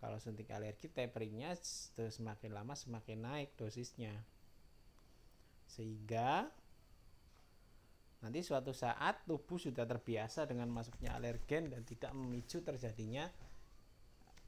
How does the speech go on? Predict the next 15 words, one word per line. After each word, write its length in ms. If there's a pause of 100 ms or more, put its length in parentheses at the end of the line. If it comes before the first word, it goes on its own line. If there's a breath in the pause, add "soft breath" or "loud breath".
(200)
alergi 880
yang 160
menyebabkan 640 (160)
asma. 400 (1300 loud breath)
Kalau 240
terapi 800
farmakologi 1120
ya 140
bisa 320
dilihat 400
di 160
Dipiro 560
ya. 180 (800)
Di 80 (100)
farmakoterapi 1080